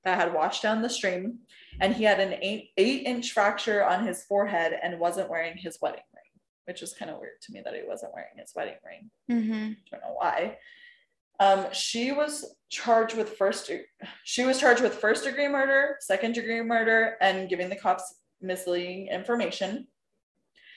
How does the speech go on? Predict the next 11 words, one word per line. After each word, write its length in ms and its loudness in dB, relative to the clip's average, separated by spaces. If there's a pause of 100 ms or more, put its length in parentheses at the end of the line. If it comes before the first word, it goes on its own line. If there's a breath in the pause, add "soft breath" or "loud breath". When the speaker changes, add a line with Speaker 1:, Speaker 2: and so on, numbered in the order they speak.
(160 loud breath)
Speaker 1:
She 260 4
originally 760 2
pled 300 4
not 260 0
guilty, 480 -2
but 120 -2
decided 420 0
to 80 -6
change 400 -4
her 140 2
plea, 400 -8